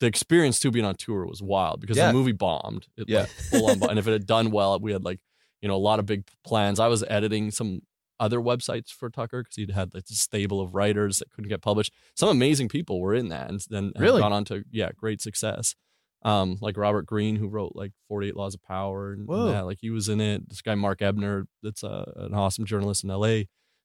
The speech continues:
Speaker 1: Um, yeah, it was a, a whole bunch of people kinda in that couldn't get traditional publishing, but that, you know, Tucker was trying to blow up on the internet, which I think would have been successful. But then,
Speaker 2: Yeah.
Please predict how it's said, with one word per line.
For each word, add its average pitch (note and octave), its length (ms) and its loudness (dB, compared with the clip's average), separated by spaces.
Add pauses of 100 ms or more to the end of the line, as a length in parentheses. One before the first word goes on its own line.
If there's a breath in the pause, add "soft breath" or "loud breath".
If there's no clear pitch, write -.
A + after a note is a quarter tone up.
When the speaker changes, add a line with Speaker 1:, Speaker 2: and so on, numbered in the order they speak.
Speaker 1:
Um, F#2+ 440 2
yeah, B2+ 180 4
it - 40 2
was C#3 120 4
a, G#2+ 260 0 (120)
a A2 80 -4
whole A#2+ 160 -2
bunch G#2 240 -2
of G#2 80 -8
people - 240 -14
kinda G2 200 -8
in G#2 480 0
that A2+ 100 -10
couldn't A2+ 340 0
get G2+ 240 0 (400)
traditional A2+ 360 -2
publishing, G#2+ 580 -2
but F#2+ 180 -10
that, F2 240 -6
you G#2 80 -8
know, F#2+ 180 -6 (280)
Tucker G#2+ 200 0
was G2+ 100 -6
trying G#2 160 -6
to F#2 40 -8
blow G2 200 -2
up F#2+ 140 -6
on F#2 80 -8
the G2 100 -6
internet, G#2+ 220 -2
which G#2+ 120 -2
I A2+ 60 2
think C#3+ 200 -4
would A2 120 0
have F#2+ 60 0
been F#2+ 140 -2
successful. - 540 -12
But G2+ 80 -8
then, G2 180 -4 (160)
Speaker 2:
Yeah. A2+ 220 0